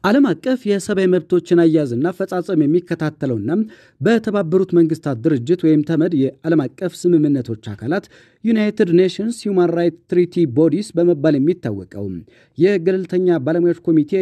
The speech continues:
የኢትዮጵያ መንግስት በህግ አስከባሪ አካላት የሚፈጸሙ ማሰቃየት፣ እንግልቶች በገለልተኛ አካላት እንዲጣሩና ተጠርጣሪዎች ተጠያቂ እንዲሆኑ እንዲያደርግ አሳሰበ። የሰብአዊ መብቶች ምክር ቤት የጸረ ማሰቃየት ኮሚቴ ይህን ያስታወቀው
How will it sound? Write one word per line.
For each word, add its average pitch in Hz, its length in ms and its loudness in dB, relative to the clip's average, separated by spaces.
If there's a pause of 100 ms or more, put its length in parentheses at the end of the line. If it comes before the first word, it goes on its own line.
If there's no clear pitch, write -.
የኢትዮጵያ 165 600 -4
መንግስት 160 360 0
በህግ 151 300 -4
አስከባሪ 143 460 -6
አካላት 143 340 -6 (400)
የሚፈጸሙ 208 840 -2
ማሰቃየት፣ 185 680 -4 (120)
እንግልቶች 185 680 2
በገለልተኛ 165 640 0
አካላት 151 360 -6
እንዲጣሩና 123 680 -4 (540)
ተጠርጣሪዎች 214 840 -2
ተጠያቂ 190 540 -2
እንዲሆኑ 175 460 2 (240)
እንዲያደርግ 175 500 0
አሳሰበ። 175 460 -10 (840)
የሰብአዊ 208 500 0
መብቶች 196 400 -6
ምክር 185 260 -4
ቤት 214 240 -6
የጸረ 180 360 -2
ማሰቃየት 170 540 -2
ኮሚቴ 156 340 2
ይህን 175 240 2
ያስታወቀው 156 560 -4